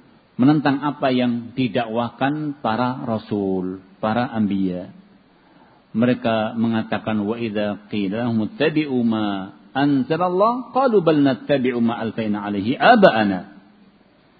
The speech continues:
Jika disampaikan kepada mereka, "Ikutilah. Ikutilah penjelasan para anbiya, ikutilah penjelasan para rasul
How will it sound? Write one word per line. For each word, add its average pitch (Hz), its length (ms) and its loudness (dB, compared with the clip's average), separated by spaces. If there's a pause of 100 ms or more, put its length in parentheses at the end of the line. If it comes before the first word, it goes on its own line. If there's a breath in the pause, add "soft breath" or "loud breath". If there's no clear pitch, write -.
(200)
Jika 110 240 -4
disampaikan 110 580 -4
kepada 104 300 -2
mereka, 104 260 -2
"Ikutilah. 135 880 0 (540 soft breath)
Ikutilah 185 800 2
penjelasan 151 640 0
para 151 260 4
anbiya, 170 640 4
ikutilah 156 600 0
penjelasan 123 640 -4
para 123 200 0
rasul 147 680 4